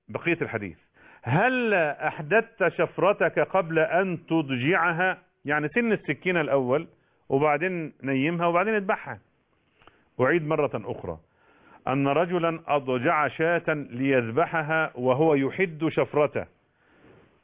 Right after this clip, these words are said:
فقال صلى الله عليه وآله وصحبه وسلم: "أتريد أن تميتها موتتان؟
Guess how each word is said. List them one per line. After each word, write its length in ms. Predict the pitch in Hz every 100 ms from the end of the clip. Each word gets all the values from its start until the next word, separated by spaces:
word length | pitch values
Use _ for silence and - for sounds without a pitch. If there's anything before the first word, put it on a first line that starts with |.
| _ _ _ _ _ _
فقال 440 | 123 120 185 202 -
صلى 240 | 175 160
الله 440 | 156 170 185 165
عليه 340 | 151 160 165 151
وآله 400 | 151 165 170 156
وصحبه 380 | 147 135 131 160
وسلم: 460 | 151 165 147 131 -
"أتريد 500 | 151 160 170 220 185
أن 300 | 160 165 -
تميتها 640 | 151 147 135 180 160 147
موتتان؟ 720 | 139 139 131 117 143 160 165